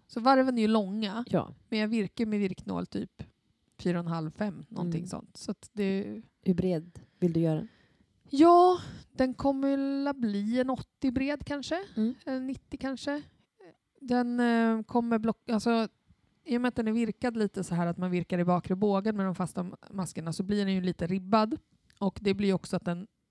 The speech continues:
Speaker 1: nu när den är oblockad så drar den ju ihop sig lite mer. Så att den här kommer verkligen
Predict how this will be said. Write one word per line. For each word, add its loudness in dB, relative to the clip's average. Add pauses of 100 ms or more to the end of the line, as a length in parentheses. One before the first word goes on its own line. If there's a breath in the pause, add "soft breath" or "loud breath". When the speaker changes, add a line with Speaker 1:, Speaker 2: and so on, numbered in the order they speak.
Speaker 1:
nu 4
när -2
den -4
är -6
oblockad 0
så -10
drar 0
den -8
ju -2
ihop 0
sig -2
lite -6
mer. -14 (580 soft breath)
Så 0
att -4
den 4
här 4
kommer 2
verkligen 0